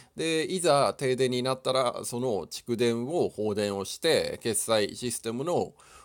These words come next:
おー、活力にして、その決済を済ませるっていうところが使えると思うので、まあまあ、あの、この辺はあんまり心配しない。いい、なんですけども、その不安感として、いざ導入っていうことになると、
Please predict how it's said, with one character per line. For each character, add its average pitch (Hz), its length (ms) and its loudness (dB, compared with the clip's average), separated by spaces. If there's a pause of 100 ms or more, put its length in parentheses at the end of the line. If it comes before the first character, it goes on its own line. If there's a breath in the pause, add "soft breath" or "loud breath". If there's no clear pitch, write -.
(120)
お 101 340 -2
ー、 - 80 -10
活 113 240 0
力 104 240 -2
に 107 100 -8
し - 120 -8
て、 139 360 2
そ - 80 -6
の 113 120 -4
決 110 180 -2
済 117 220 2
を 160 100 -2
済 - 160 -6
ま 98 140 0
せ 98 120 0
る 87 80 -2
っ - 40 -4
て - 160 -10
い 82 100 -4
う - 60 -10 (320)
と 135 80 -6
こ 120 140 0
ろ 120 100 0
が 117 240 4 (1120)
使 - 220 6
え 131 40 12
る 123 120 4
と 101 80 -2
思 101 140 -6
う - 20 -6
の 120 80 -4
で、 127 260 2
ま 190 140 -2
あ - 20 -6
ま 170 140 2
あ、 135 60 6
あ 113 40 4
の、 110 80 -2
こ 170 160 -8
の 208 80 -4
辺 233 160 -4
は 208 100 2
あ 180 40 2
ん 185 100 -2
ま 190 80 4
り 170 80 0
心 151 220 -6
配 127 160 2
し 117 100 -4
な 95 80 -4
い。 - 80 -12 (580 loud breath)
い 127 440 0
い、 139 40 -2
な 170 140 0
ん 170 60 -4
で 160 80 -4
す 147 80 -10
け 156 100 -4
ど 160 80 -2
も、 170 140 -2
そ 160 100 -4
の 135 100 2
不 175 240 0
安 294 220 0
感 117 220 4
と 90 140 -6
し - 140 -8
て、 117 280 4
い 101 180 -2
ざ 202 180 4
導 190 320 0
入 233 200 -2
っ 220 40 -8
て - 200 -10
い 208 100 -2
う 202 80 -2
こ 196 100 0
と 190 120 0
に 139 80 -2
な 107 120 0
る 90 100 -6
と、 110 300 0